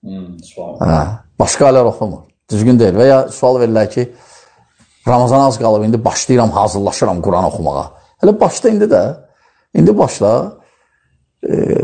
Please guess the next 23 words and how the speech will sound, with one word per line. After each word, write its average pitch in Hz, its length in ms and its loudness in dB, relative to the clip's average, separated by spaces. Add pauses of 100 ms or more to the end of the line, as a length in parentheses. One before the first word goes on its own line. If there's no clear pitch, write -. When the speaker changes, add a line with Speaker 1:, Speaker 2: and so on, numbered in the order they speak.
(120)
Speaker 2:
lap 160 320 -2
yavaş-yavaş 156 520 2
oxuyursansa, 147 460 0
lap 135 160 2
Ramazandan 139 460 2
sonra 131 280 0
da 107 100 -4
qutar 80 240 -6
yenə. 71 240 -12 (580)
Belə 160 140 4
şey 190 160 2
yoxdur, 196 240 2
Ramazanda 120 440 2
ancaq 127 200 0
Quran 107 280 0
oxumaq. 85 340 -6 (280)
Yəni, 107 280 2
əvvəldən 104 400 0
Fatihədən 90 380 -4
başlamaq. 76 420 -8 (320)
Sən 196 240 2
oxu 143 160 -4
yenə, 135 220 0